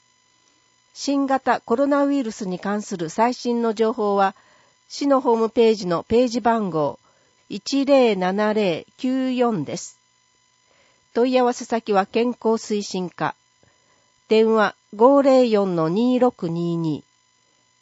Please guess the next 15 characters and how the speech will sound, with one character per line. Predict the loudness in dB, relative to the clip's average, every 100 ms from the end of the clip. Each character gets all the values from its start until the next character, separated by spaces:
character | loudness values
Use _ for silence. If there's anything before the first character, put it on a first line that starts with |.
| _
フ | -8
ァ | -8
ッ |
ク | -8 -14
ス | -8 -8 -10 _ _ 0
五 | 4 6
零 | 6 4 4
四 | 2 0 0
の | -2 -4
二 | -4 0 0 2
二 | 0 0 -2
五 | 0 0 0 -4
八 | -8 -14 -12
で | -12
す。 | -12 -18